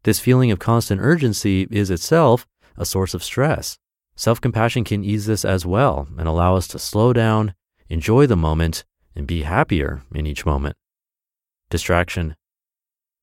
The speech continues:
We live super distracted lives, wasting huge parts of our day.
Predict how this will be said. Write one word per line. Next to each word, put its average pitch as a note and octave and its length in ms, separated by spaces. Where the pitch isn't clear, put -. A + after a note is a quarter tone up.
We A2 80
live A#2 220
super B2+ 380
distracted G#2 500
lives, E2 440
wasting E2+ 320
huge A2+ 380
parts G2+ 280
of F2 60
our E2+ 140
day. F2 380